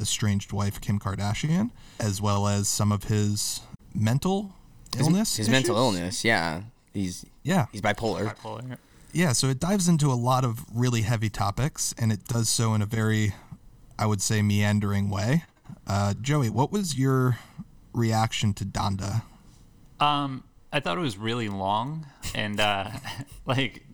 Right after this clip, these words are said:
Speaker 3: that's, that makes it
Speaker 2: Yeah.
Speaker 3: a little inaccessible to a lot of people. I, I think the criticism of it, I, I f-, I feel like I've heard a lot of criticism of it. I think it's a little overblown. I don't think it's, like,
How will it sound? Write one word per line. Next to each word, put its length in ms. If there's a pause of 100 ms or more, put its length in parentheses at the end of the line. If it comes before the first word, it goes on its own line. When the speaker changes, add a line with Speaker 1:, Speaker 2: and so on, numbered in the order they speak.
(260)
Speaker 3:
that's, 460
that 160
makes 240
it 220
Speaker 2:
Yeah. 180
Speaker 3:
a 20
little 240
inaccessible 1000
to 420
a 60
lot 180
of 100
people. 500 (400)
I, 160 (120)
I 40
think 240
the 80
criticism 680
of 160
it, 240 (400)
I, 60
I 220
f-, 160 (120)
I 60
feel 160
like 120
I've 100
heard 220
a 40
lot 160
of 80
criticism 560
of 120
it. 220 (120)
I 60
think 200
it's 140
a 60
little 560 (880)
overblown. 1000
I 140
don't 260
think 200
it's, 460
like, 180